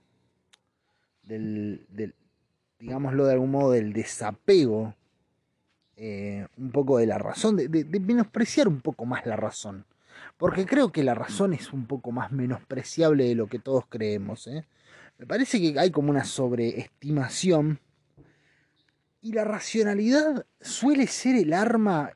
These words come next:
eh, con la cual vas apuñalando lo que te rodea. Y no me refiero a que el hombre a través de esto, porque las bombas, las guerras,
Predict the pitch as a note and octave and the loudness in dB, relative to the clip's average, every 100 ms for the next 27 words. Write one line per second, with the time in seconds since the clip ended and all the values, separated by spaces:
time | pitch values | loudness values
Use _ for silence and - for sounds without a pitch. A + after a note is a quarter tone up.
0 | _ C#3 C3 B2 B2 - D3 C#3+ C#3+ C#3 | _ -2 0 2 0 -2 2 4 2 0
1 | G#3 A3 G3+ - G#3 - C#3+ C3 B2 C3+ | 2 2 2 0 -4 -4 -4 -2 0 2
2 | G3 A3+ A3 A3 G#3+ _ - - - C3 | 2 2 2 0 -2 _ -20 -20 -2 -2
3 | - C3 C3+ A2+ A2 B2 G3 C3+ G2 G2 | -2 -4 0 0 2 4 6 6 2 -4
4 | A2 - - A#3 C#4+ A#3 D3 - A#3+ A3 | -18 -18 -2 2 4 4 0 0 4 6
5 | D3+ B2+ A#2+ C3+ C3+ E3 E3+ D#3 C#3 C3 | 6 4 2 0 4 6 6 4 4 4
6 | A#2 A2+ A#2 C#3+ C3 B2+ D3+ D3+ C3 - | 2 2 4 4 4 4 6 4 4 -2
7 | A2+ G#2 - A2 G#2+ C3 C#3+ B2+ A#2 A2+ | -10 -12 -10 -8 -2 2 4 2 0 -2
8 | A#2+ C#3 A#2+ | -2 -2 -2